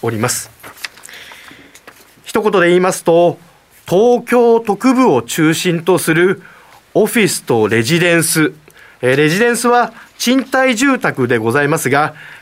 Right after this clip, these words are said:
これに投資をする複合型のJリートでございます。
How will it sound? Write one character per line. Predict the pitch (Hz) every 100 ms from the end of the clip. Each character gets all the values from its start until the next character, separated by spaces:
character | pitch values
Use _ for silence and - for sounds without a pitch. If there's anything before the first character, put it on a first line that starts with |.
| -
こ | 139
れ | 170
に | 175
投 | 180 180
資 | 190
を |
す | 165 170
る | 175 185 - - - -
複 | - - - 269
合 | 254 247 247
型 | 247 247 247
の | 262 277
J | 185 196 196
リ | 220
ー | 208
ト | 147 117 131 135
で | 254 233
ご | 120
ざ | 123
い |
ま | 113
す。 | 123 -